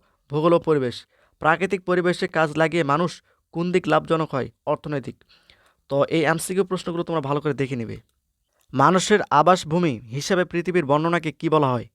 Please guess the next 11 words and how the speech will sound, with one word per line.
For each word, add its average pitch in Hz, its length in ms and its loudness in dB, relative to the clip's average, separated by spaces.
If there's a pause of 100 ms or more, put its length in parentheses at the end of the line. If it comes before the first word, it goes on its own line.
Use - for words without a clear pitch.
(120)
ভূগোল। 135 300 -2 (560)
ইংরেজি 180 320 2
কোন 190 200 -2
শব্দ 170 320 0
থেকে 175 240 0
ভূগোল 147 300 0
শব্দটি 156 500 -2
এসেছে? 151 380 -4 (240)
জিওগ্রাফি। 147 580 0 (1040)
ইরাথোস্থেনেস 185 840 2 (200)
কোন 196 140 -2